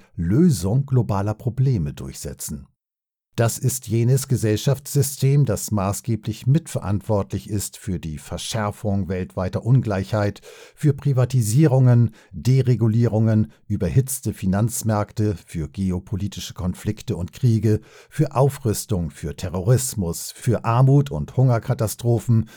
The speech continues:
für den voranschreitenden Klimawandel und in der Folge für Migration und Flucht. Wenn nun also dieser Club antritt, um nach eigenem Selbstverständnis die drängenden Probleme der Welt zu lösen,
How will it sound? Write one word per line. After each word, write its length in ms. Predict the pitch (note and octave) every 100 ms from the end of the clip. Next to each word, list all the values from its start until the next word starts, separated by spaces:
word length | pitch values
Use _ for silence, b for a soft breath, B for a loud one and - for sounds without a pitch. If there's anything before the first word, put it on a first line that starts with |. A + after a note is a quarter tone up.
| B
für 160 | - C#3
den 140 | C#3+
voranschreitenden 1040 | - B2 A#2+ C3+ - A#2 G#2+ G2+ E2+ D#2+
Klimawandel 880 | - B2 B2 A#2+ G#2 A2 A#2 A2+ G#2+ B B B
und 400 | C3 F#3+ F#3+ -
in 140 | G#2
der 120 | F2
Folge 520 | E2 B2 G#2+ G#2+ A#2 A#2
für 300 | - F2+ D2
Migration 760 | E2 F#2 F2+ - A2+ F#2 F#2
und 180 | G#2+ A2
Flucht. 540 | - F#2 C#2+ - - _ _ _ _
Wenn 220 | - F#3
nun 180 | D#3+ A2+
also 420 | E2+ A2 - F2+
dieser 420 | D2 C3+ E3 A2
Club 400 | E2+ - D3+ C#3+ -
antritt, 640 | A2 F3+ F#3+ - F#2+ - - B B B
um 320 | G2+ F#2 D#2+
nach 200 | D2+ -
eigenem 420 | F#2+ G#2+ G#2+ F2+
Selbstverständnis 1080 | D#2+ A2+ - - G2+ - G#2+ F#2+ - F#2 -
die 220 | E2 D2
drängenden 520 | - G#2+ C3+ F#2+ F2+
Probleme 500 | - E2 E2+ A#2+ B2
der 180 | F2+ D#2
Welt 300 | F#2 B2+ C3
zu 320 | - - F2+
lösen, 540 | D#2+ C#3 C#3+ B2 G2+